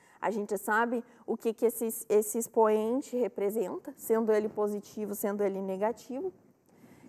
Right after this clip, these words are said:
e a gente consegue andar com ela tanto pra direita quanto pra esquerda. E aí, a minha dica é, é, não precisem decorar que você vai pra direita ou vai pra esquerda,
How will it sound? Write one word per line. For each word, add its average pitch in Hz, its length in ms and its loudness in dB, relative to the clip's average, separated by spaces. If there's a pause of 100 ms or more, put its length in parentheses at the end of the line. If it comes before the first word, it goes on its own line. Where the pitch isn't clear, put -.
e 302 120 -2
a 269 60 2
gente 285 220 -4
consegue 247 400 0
andar 233 260 0
com 226 140 -4
ela 214 220 0
tanto 220 200 -8
pra - 160 -6
direita 214 380 -4
quanto 214 180 -14
pra 214 120 -6
esquerda. - 420 -10 (580)
E 208 140 -2
aí, 214 500 0 (180)
a 208 140 -6
minha 233 260 -2
dica 233 640 -8
é, 180 320 2 (440)
é, 214 280 6
não 262 140 2
precisem 427 440 4
decorar 285 600 4
que - 100 -18
você - 160 -10
vai 240 140 0
pra 240 120 -2
direita 214 400 -2
ou 226 40 -8
vai 240 100 -8
pra 240 140 -6
esquerda, 254 600 0